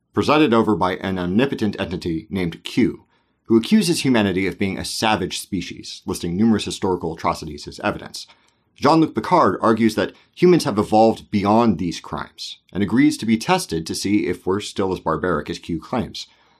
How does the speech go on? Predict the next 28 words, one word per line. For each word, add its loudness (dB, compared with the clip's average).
Seven 2
years 2
later, 2
in -2
the 0
final 2
episode -2
of -8
the -12
show, 0
Q 2
reappears 2
in -6
full 0
Judge 2
regalia 0
and -4
informs 0
Picard 2
that -2
he's -2
been 0
observing 2
and 2
evaluating 0
the -8
whole -4
time. -6